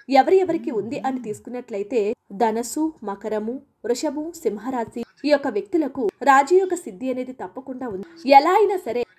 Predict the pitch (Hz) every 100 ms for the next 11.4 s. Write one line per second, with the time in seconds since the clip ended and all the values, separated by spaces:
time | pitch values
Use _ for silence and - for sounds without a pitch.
0 | _ 214 247 277 - 311 330 254 254 427
1 | 403 359 349 285 226 214 - - 254 277
2 | 311 381 370 - 226 254 247 254 196 208
3 | 220 - 277 302 302 220 214 - 254 403
4 | 381 262 254 226 269 277 339 339 320 -
5 | 233 262 415 220 - 466 466 494 539 277
6 | 381 370 220 233 254 262 269 392 403 269
7 | 233 294 370 339 339 247 214 - 247 214
8 | 196 247 - - 269 294 359 381 - 247
9 | 240 202 240 233 214 226 - 214 262 247
10 | 208 - 294 277 196 262 262 262 208 226
11 | 214 254 269 269